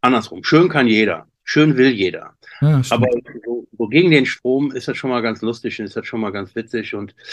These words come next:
Speaker 1: mittlerweile hat sich da ein Riesenmarkt auch entwickelt. Jetzt haben wir grad zu Halloween oder gerade zu Karneval, da ist man schon ganz gerne unterwegs und man will irgendwas sein, was nicht jeder hat. Aber Monstermacher, greif mal nochmal auf, wie kam's dazu? Kann ich genau sagen, wir hatten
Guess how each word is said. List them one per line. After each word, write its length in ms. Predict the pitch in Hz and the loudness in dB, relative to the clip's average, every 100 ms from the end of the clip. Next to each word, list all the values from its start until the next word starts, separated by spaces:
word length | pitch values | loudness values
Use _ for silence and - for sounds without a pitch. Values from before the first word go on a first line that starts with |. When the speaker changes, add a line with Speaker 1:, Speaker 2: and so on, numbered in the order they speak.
| - - _ | -18 -20 _
Speaker 1:
mittlerweile 480 | 113 120 117 123 120 | -4 -2 2 4 4
hat 160 | 123 123 | 2 -2
sich 100 | - | -2
da 80 | |
ein 80 | 117 | 0
Riesenmarkt 600 | 110 131 123 107 127 143 | 0 0 0 2 2 0
auch 160 | 107 107 | -8 -8
entwickelt. 560 | 101 - 95 113 113 113 | -8 -10 -8 -6 -6 -8
Jetzt 140 | - | -14
haben 80 | 104 | -10
wir 100 | 95 | -8
grad 180 | 104 - | -8 -8
zu 100 | 95 | -8
Halloween 520 | 120 120 92 92 - _ _ _ _ _ | -4 -2 -4 -10 -14 _ _ _ _ _
oder 340 | - 107 101 95 | -12 -8 -6 -8
gerade 540 | 98 101 101 110 113 | -14 -14 -4 -2 -2
zu 120 | 117 | -4
Karneval, 600 | - 120 131 110 104 104 107 | -8 -4 -2 -2 -4 -4 -2
da 100 | 101 | -6
ist 200 | 104 117 | -8 -10
man 120 | 104 | -8
schon 220 | - 113 | -6 -4
ganz 160 | 107 - | -4 -4
gerne 280 | 113 110 104 | -4 -4 -6
unterwegs 500 | 101 104 104 110 - | -8 -6 -6 -6 -10
und 220 | 104 98 | -10 -8
man 160 | 107 | -8
will 120 | 101 117 | -6 -6
irgendwas 380 | 110 113 110 | -8 -8 -8
sein, 300 | 110 107 104 _ - - - - | -6 -6 -6 _ -20 -20 -20 -8
was 180 | 110 120 | -4 -4
nicht 140 | - | 0
jeder 280 | 110 110 87 | 0 0 -2
hat. 240 | - - _ _ - | -8 -18 _ _ 0
Aber 220 | 135 151 | 4 4
Monstermacher, 560 | 160 190 175 151 131 110 | 4 4 2 2 0 0
greif 200 | 151 160 | 0 0
mal 120 | 127 | -2
nochmal 240 | 127 123 | 0 0
auf, 200 | 120 143 | 0 -4
wie 60 | 117 | -4
kam's 280 | - 165 160 | -4 -4 -6
dazu? 280 | 101 104 | -10 -10
Kann 140 | 92 151 | -6 -4
ich 100 | 160 | -2
genau 260 | 147 156 | -2 -2
sagen, 280 | 131 143 127 | 0 0 -2
wir 80 | 98 | -4
hatten 320 | 156 143 131 | -6 -6 -8